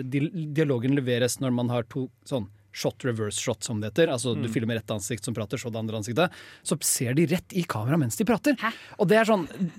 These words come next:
Speaker 1: Ang Lee, du er jo en ekte filmmaker. Dette er jo den liksom første feilen du fjerner.
Speaker 3: Fysj. Men jeg har et spørsmål, fordi Life of Pi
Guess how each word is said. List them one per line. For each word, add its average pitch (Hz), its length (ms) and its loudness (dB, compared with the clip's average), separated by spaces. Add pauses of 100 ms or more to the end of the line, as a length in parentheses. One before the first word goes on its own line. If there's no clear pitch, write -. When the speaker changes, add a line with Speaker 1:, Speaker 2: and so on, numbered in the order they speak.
(200)
Speaker 1:
Ang 185 160 6
Lee, 214 240 6
du 147 320 0
er 147 240 4
jo 220 80 2
en 220 80 2
ekte - 160 -2
filmmaker. 147 560 2
Dette 180 240 2
er 151 160 6
jo 180 80 2
den 175 240 0
liksom 185 320 -2
første - 240 0
feilen 127 240 4
du 170 80 2
fjerner. 220 400 2 (800)
Speaker 3:
Fysj. - 300 -8 (100)
Men 277 160 4
jeg 262 80 -4
har 311 160 2
et - 80 -10
spørsmål, 175 320 -4 (160)
fordi 233 300 0 (1120)
Life 269 160 0
of 285 80 0
Pi 320 220 4